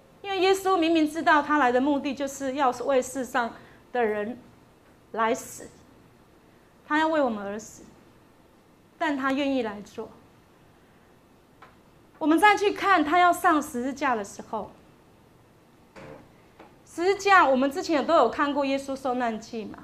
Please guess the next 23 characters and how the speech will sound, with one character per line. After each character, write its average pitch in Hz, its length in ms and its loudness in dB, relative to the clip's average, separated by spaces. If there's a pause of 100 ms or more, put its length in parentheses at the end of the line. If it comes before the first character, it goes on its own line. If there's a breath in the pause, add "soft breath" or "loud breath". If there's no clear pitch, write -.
(480)
那 294 340 -2 (500)
就 294 80 -14
是 294 160 -6
说 294 400 2 (260 loud breath)
他 330 120 0
所， 226 360 0
我 240 60 -6
们 240 240 -4 (220)
电 349 120 0
影 269 160 0
里 233 80 -2
面 285 160 2
所 226 200 -2
看 254 240 -2
到 247 200 2
的 220 80 -2
不 214 200 -8
及 214 500 -10 (1700 loud breath)
现 285 320 2
场 214 260 -6
的 208 400 -8 (1300)
万 269 180 2
分， 262 260 0